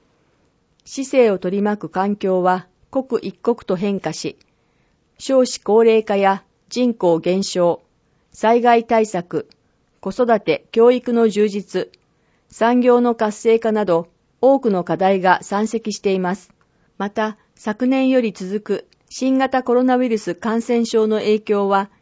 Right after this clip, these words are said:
市民生活に大変な打撃を与えています。議会も二元代表制の一翼として、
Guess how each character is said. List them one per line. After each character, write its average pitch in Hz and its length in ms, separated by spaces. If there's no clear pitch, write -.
市 - 180
民 262 180
生 269 240
活 202 260
に 160 240
大 196 200
変 254 220
な 240 100
打 214 120
撃 247 280
を 233 100
与 220 260
え 226 40
て 226 140
い 214 80
ま 190 160
す。 - 180
議 233 140
会 220 240
も 170 320
二 190 120
元 240 280
代 240 280
表 247 160
制 233 260
の 226 160
一 220 280
翼 226 180
と 220 140
し - 120
て、 - 280